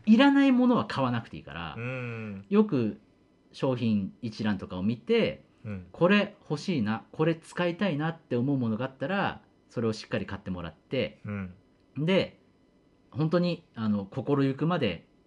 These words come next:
Speaker 1: 使い倒したりしてくれたらいいなって思いますね。
Speaker 2: うん。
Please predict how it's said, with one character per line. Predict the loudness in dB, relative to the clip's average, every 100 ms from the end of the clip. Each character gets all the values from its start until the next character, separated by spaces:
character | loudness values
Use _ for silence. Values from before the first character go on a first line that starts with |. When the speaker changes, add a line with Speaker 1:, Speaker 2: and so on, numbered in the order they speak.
| _ -20
Speaker 1:
使 | -8 0
い | 0 2
倒 | -2 -2
し | -6
た | -8
り | -8 -16 _ _
し | -10
て | -8
く | -4
れ | -4
た | -4
ら | -6
い |
い | -8
な |
っ | -12
て | -12 -12 -12 _ _
思 | -10 -10
い |
ま | -10
す | -14
ね。 | -18 -18 -10
Speaker 2:
う |
ん。 | -8 -6 -6 -6 -8